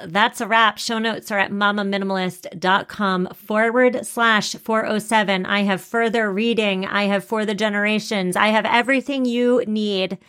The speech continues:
in this week's show notes to get started as you join the fight, the fight of our lifetime, in my humble opinion. Now, on Thursday, I always like to give you a little preview as to what's coming up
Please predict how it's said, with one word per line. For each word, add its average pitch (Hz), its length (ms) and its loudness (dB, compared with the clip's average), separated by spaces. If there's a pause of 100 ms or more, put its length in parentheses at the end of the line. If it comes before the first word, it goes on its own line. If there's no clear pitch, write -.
(280)
in 269 220 0
this 294 200 0
week's 262 220 -4
show 214 220 -2
notes 202 420 0
to 214 100 -8
get 214 160 0
started 196 540 2
as 185 240 -4
you 190 160 -2
join 214 640 0 (300)
the 196 340 0
fight, 247 640 -2 (120)
the 196 100 -4
fight 240 420 0
of 196 140 -2
our 190 180 2
lifetime, 180 960 -6 (500)
in 180 160 -6
my 180 200 0
humble 175 320 -8
opinion. 175 560 -14 (440)
Now, 233 140 2
on 262 160 2
Thursday, 254 480 2
I 190 200 4
always 247 200 2
like 254 200 0
to 208 80 -6
give 214 120 -2
you 214 160 -2
a - 0 -
little 202 240 0
preview 202 500 0
as 185 200 -2
to 196 100 -4
what's 180 240 -4
coming 180 360 -4
up 190 200 -2